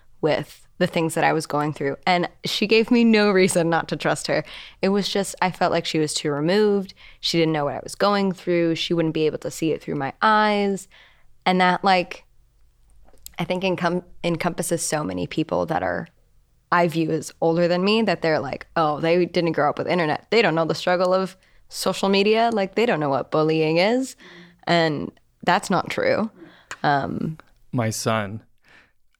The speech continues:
Speaker 2: when I try to speak into his life, he's like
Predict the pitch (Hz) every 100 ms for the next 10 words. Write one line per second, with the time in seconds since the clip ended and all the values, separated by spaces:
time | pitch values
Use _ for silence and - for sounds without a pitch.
0 | _ 202 123 107 104 - 113 107 113 110
1 | 117 _ - - 117 120 110 110 101 120
2 | 98 98 110 110 110